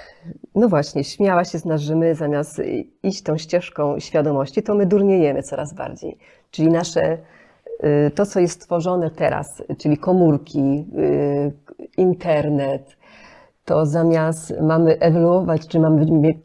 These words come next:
wyższą świadomość, to to wszystko specjalnie jest z tej przestrzeni tutaj nakładane, aby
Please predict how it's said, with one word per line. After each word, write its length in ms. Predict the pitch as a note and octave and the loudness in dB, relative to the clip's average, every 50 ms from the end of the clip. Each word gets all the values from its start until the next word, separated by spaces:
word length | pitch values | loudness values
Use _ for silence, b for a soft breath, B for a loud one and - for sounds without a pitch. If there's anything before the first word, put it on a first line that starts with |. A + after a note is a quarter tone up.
| - - | -8 -6
wyższą 380 | D3+ C#3 F3+ F#3+ - - D#3 | -2 0 0 -2 0 -2 -4
świadomość, 600 | D#3+ D#3+ - - D3+ C#3+ C3+ C#3+ C#3 D3+ F#3+ G3+ | -4 -2 -2 -2 -2 0 0 0 0 0 -2 -2
to 120 | - F#3 E3 | -4 -6 -4
to 140 | - F3 D#3 | -4 -6 -8
wszystko 360 | - - - - - - G3 | -8 -12 -18 -10 -6 -6 -6
specjalnie 640 | - - - - - - E4+ B4+ A#5 C#5+ A#4 E4+ D3+ | -4 -4 -8 -8 -2 0 0 0 2 0 0 0 -2
jest 120 | D3 - | -2 -2
z 20 | |
tej 100 | - - | -6 -8
przestrzeni 420 | D3+ - D#3+ - - - D#3+ D3+ D3+ | -6 -6 -12 -12 -10 -6 -4 -4 -4
tutaj 240 | D3+ D#3 - D3+ D3 | -4 -6 -4 -4 -4
nakładane, 680 | D3 D3 D3 - D3 C#3+ - C#3+ C#3 C#3 D3 E3 - | -4 -4 -4 -4 -4 -2 -2 -2 -2 -2 -2 -4 -4
aby 200 | - F3 D#3 D#3+ | -4 -4 -4 -4